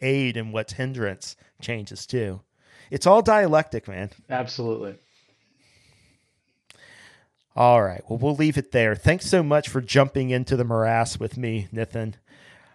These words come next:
Speaker 1: I feel like, uh, this is not, this is a topic that I've thought a lot about, but I haven't talked a lot about it. So having you to, uh, bounce ideas off of is always so great. Thank you.
Speaker 2: Uh, thank you. It's always my pleasure.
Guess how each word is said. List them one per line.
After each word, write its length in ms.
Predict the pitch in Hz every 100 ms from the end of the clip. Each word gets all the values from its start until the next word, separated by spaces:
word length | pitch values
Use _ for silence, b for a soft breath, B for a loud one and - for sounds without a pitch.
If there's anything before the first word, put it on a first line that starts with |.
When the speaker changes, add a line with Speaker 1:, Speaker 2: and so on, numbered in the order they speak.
| b
Speaker 1:
I 40 | 127
feel 260 | - 147
like, 300 | 135 123 120
uh, 320 | 117 107 98 -
this 200 | 139 -
is 140 | 170 143
not, 440 | 147 147 - -
this 160 | 151 180
is 120 | 180
a 40 |
topic 360 | - 151 143 -
that 120 | 127
I've 100 | 113
thought 220 | - 127
a 40 | 107
lot 240 | 101 107
about, 240 | 131 143 135
but 80 |
I 40 | 113
haven't 280 | 120 139 -
talked 440 | - 127 127 -
a 40 |
lot 220 | 98 80 80
about 320 | 73 57 69
it. 120 | - b b b
So 160 | - 123
having 460 | 131 139 139 127
you 280 | 113 123 120
to, 340 | - 120 110 104
uh, 320 | 104 98 95 B B -
bounce 260 | 113 117 123
ideas 380 | 113 113 104
off 240 | 107 98 107
of 120 | 92
is 160 | 101 107
always 300 | 101 101 -
so 300 | - 113 98
great. 320 | - 85 - -
Thank 240 | 107 -
you. 140 | 90 - _ _ -
Speaker 2:
Uh, 140 | 139 117
thank 300 | 110 110 131
you. 180 | 101 -
It's 140 | -
always 220 | 98 98
my 80 | 98
pleasure. 380 | - 95 95